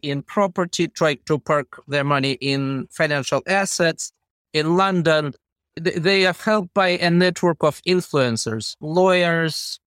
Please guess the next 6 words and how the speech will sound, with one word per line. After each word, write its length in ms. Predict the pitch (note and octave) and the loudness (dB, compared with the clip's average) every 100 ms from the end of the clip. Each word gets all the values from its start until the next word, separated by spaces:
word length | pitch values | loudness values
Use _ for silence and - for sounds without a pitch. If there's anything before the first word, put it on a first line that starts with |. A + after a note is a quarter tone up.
| _ | _
bankers, 960 | E3 D#3+ E3 D#3+ D#3+ D3 C#3+ C#3 - - _ - | 0 2 2 -2 0 0 0 -2 -8 -12 _ -8
property 540 | - F3+ F3 E3 D#3+ | -2 0 -2 -4 -2
agents, 680 | D3+ D3+ C#3+ C3+ C3 B2+ - _ _ _ | 0 0 2 0 0 -4 -10 _ _ _
who 80 | F#3+ | 2
are 160 | F3+ F3+ - | 2 2 0
all 540 | F#3 G#3+ A3 G#3 F#3 | 2 4 4 2 -2